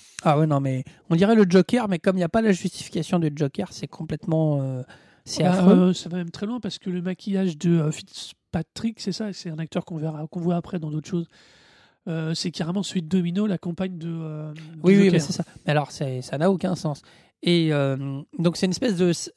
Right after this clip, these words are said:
Speaker 1: Et je trouve que c'est souvent des scènes, euh, mis bout à bout où de temps en temps où le, le lien est pas... Euh, on se dit mais qu'est-ce qui, qu'est-ce qu'il fait, quoi. On sent le, le, je trouve le,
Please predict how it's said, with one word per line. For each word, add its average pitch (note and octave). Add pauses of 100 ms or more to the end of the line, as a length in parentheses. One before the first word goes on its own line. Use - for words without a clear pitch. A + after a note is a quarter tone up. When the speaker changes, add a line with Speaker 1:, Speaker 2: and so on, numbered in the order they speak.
(160)
Speaker 1:
Et F3
je -
trouve A#3
que -
c'est E3+
souvent A3
des F3+
scènes, G3
euh, D3
mis F3
bout F#3
à F3+
bout G#3 (340)
où F3+
de D#3
temps F3+
en F3
temps A#3
où G3
le, C#3+
le C#3+
lien E3+
est F3+
pas... E3+
Euh, C3 (600)
on C#3
se C3
dit F3+
mais D3+
qu'est-ce -
qui, -
qu'est-ce -
qu'il F3+
fait, F3
quoi. C#3+
On D3
sent A3
le, C#3+
le, C#3
je -
trouve F3+
le, D#3+